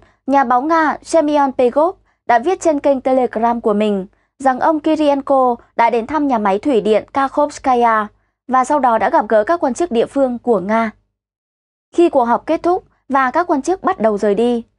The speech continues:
các lực lượng vũ trang của Ukraine đã tấn công nhà máy thủy điện này.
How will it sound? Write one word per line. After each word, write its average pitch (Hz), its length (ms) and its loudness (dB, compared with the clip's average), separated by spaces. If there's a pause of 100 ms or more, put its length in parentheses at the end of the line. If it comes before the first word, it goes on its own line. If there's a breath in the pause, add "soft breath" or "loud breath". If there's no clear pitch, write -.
(300)
các 370 180 2
lực 254 160 2
lượng 226 200 0
vũ 208 120 2
trang 262 260 -2
của 208 100 0
Ukraine 233 600 0 (220 soft breath)
đã 214 160 0
tấn 214 260 -2
công 277 280 -2
nhà 214 120 -2
máy 190 180 -4
thủy 254 160 -2
điện 202 160 0
này. 190 240 -4